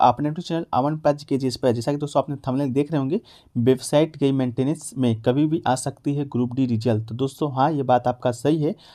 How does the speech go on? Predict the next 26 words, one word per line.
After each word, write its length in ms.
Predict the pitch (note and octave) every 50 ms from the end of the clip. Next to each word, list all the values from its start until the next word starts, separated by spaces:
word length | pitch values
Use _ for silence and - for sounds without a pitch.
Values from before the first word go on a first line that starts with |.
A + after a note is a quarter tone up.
| - _ -
आपको 520 | B2 B2 A#2+ - - C#3 C#3+ C#3+ C#3+ D3+ - _ _ _ _ _ _ _ _ _ _ _ _ _ -
ये 300 | - B2+ B2+ B2 - - -
जो 160 | A#2+ A#2+ B2 A#2
रिजल्ट 320 | A#2 A2 C3+ D#3 D#3+ D#3
है 60 | D#3 C#3+
आपका 260 | C3+ - - - D3
कभी 260 | C#3+ - B2+ C3 D3+ E3
भी 100 | D3+ C#3
रिजल्ट 260 | C3 C#3+ C3+ C3+ -
आ 100 | B2 C3+
सकता 300 | - D3+ D3+ - - C3+
है। 100 | C3+ C3+
जैसा 220 | C#3 B2+ - C3 A#2+
कि 140 | A#2 C3 B2
आपको 360 | A#2 A#2 - - B2+ A#2 A#2+ - - - - - _ _ -
आरआरबी 340 | B2 B2 B2 A#2+ A#2+ B2+ C3+
के 200 | - D3 C3+ B2 A#2 A2 - - _ _ _ _ _ _
द्वारा 280 | - A#2+ B2 B2+ B2 A#2
कहा 220 | A#2 A#2+ B2+ D3 D3+
गया 180 | D3 D3+ C#3+
था 160 | C#3+ - D#3+ D#3+
कि 120 | D#3 D3
आपका 260 | A#2+ A2+ A2 - B2+
जो 120 | A2+ A2+ A2
रिजल्ट 360 | A2 G#2+ B2+ D3 D3+ D3 D3+
है 120 | D#3 E3